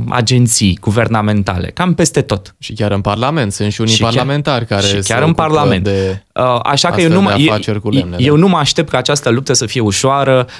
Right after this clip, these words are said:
Speaker 1: și să fie, cumva, să aibă rezultate miraculoase pe termen scurt. E o luptă foarte dură. Dar eu sunt foarte curios dacă cele două partide care pretind, în, într-un fel sau altul, că, uh,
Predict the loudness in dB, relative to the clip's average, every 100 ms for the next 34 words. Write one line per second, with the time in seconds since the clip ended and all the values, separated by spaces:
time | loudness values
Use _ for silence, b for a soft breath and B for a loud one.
0 | B -4 0 0 0 0 2 4 2 0
1 | -4 -4 -2 0 2 2 2 2 2 0
2 | 0 2 2 0 -2 -2 -2 -2 -2 0
3 | -2 -2 -4 -4 -4 -4 -4 -2 -2 -2
4 | -4 -6 -10 B B -2 0 2 2 0
5 | 0 0 0 2 2 2 0 -2 -2 -2
6 | -2 -2 0 2 2 2 0 0 0 -2
7 | -2 -6 -6 -2 -2 0 0 2 4 4
8 | 2 0 -2 -4 -2 -2 0 0 0 -2
9 | -2 -6 -4 -4 -6 B B B B -2
10 | -2 -2